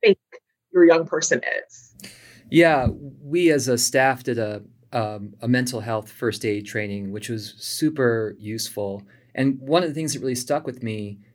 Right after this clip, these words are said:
Speaker 2: was that the professional who was doing the training said that, you know, if you're in a conversation with somebody and it seems like they might be thinking about dying by suicide, to just come out and ask them,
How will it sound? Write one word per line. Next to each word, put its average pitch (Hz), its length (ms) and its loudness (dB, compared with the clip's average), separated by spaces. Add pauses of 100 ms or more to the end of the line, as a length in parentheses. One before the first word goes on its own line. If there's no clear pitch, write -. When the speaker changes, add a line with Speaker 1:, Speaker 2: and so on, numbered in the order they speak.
(220)
Speaker 2:
was 117 560 0
that 123 600 -2
the 117 480 -2
professional 131 480 -4
who 120 80 -6
was 120 120 -6
doing 117 200 -6
the 110 60 -8
training 143 640 -6 (240)
said 139 340 4
that, 120 300 -2 (240)
you 123 140 -4
know, 123 60 -10
if 120 160 -10
you're 147 120 -2
in 151 80 -2
a - 20 -2
conversation 127 580 -6
with 110 80 -6
somebody 104 480 -6
and 107 120 -8
it 101 120 -8
seems 143 380 -6
like 127 320 -4 (220)
they 110 200 -2
might 120 360 -2 (180)
be 104 360 -8
thinking 113 280 -8
about 101 460 -4 (400)
dying 113 340 -2
by 101 140 -6
suicide, 98 800 -6 (720)
to - 100 -4
just 139 300 0
come 165 220 0
out 156 120 2
and 117 80 -2
ask 151 320 0
them, - 240 -14